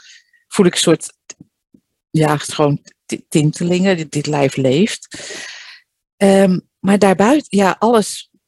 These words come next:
het wordt ervaren via het denken, anders kan ik het niet benoemen. En, eh,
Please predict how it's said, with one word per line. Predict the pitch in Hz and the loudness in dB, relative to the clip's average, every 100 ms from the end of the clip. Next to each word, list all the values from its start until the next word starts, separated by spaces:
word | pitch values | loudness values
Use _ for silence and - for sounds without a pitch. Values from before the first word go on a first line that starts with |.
| _ _ _ _ _ _ _ _ _ _ - | _ _ _ _ _ _ _ _ _ _ -10
het | 190 | -2
wordt | 220 214 | 0 2
ervaren | 185 208 208 202 180 | 0 0 0 0 -2
via | 208 190 170 | -2 -2 0
het | 165 156 | -2 -4
denken, | - 160 214 208 | -4 -2 -2 -2
anders | 170 160 | -2 -6
kan | - 156 | -6 -6
ik | 147 | -4
het | - | -4
niet | 151 151 | -4 -4
benoemen. | 143 143 151 202 302 _ _ _ _ _ _ _ _ _ _ _ _ - - - _ _ _ _ _ _ _ _ | -4 -4 -4 -6 -8 _ _ _ _ _ _ _ _ _ _ _ _ -20 -20 -20 _ _ _ _ _ _ _ _
En, | 190 190 180 | -4 -2 -2
eh, | 175 170 165 | -2 -4 -6